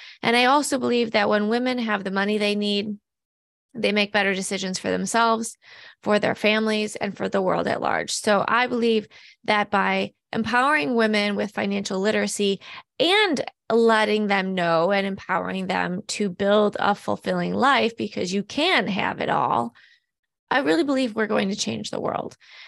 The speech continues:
And the one hundred Collective, um, as, as I mentioned, is, um, is called the one hundred Collective because we are asking all members to pledge to help one hundred other women and pay it forward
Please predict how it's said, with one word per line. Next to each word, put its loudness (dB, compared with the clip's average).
And 4
the 2
one 0
hundred -2
Collective, -2
um, 0
as, -2
as -2
I -2
mentioned, -2
is, 2
um, -2
is 4
called 2
the -2
one -2
hundred -4
Collective -6
because 0
we 2
are 4
asking -2
all 4
members -2
to 0
pledge -2
to -2
help 0
one 0
hundred -2
other 0
women 0
and -4
pay 0
it -4
forward -4